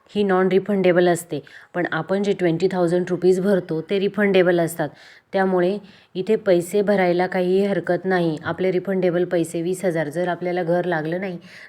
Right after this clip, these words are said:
तर रिटर्न आपल्या अकाउंटला येऊन जातात. त्यामुळे आपलं नशीब आजमावून पाहायला काही हरकत नाही. आपल्याला जर म्हाडामध्ये घर पाहिजे असेल, तर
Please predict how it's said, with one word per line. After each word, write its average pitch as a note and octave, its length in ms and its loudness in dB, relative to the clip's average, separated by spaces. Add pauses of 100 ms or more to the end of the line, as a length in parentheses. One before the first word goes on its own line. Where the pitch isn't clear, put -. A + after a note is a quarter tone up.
(100)
तर G3+ 60 0
रिटर्न G3+ 360 2
आपल्या F3+ 280 0
अकाउंटला E3 420 -4
येऊन F#3+ 360 0
जातात. D3+ 320 -4 (460)
त्यामुळे F#3 560 -2
आपलं F#3 340 -6
नशीब F#3 320 -6
आजमावून F3 460 -4
पाहायला F3 300 -4
काही E3+ 300 -4
हरकत E3+ 320 -4
नाही. E3 140 -6
आपल्याला E3+ 360 -4
जर F3+ 220 -4 (460)
म्हाडामध्ये F3 500 0
घर F#3 260 0
पाहिजे F3 340 0
असेल, E3+ 400 -2 (440)
तर F3 260 0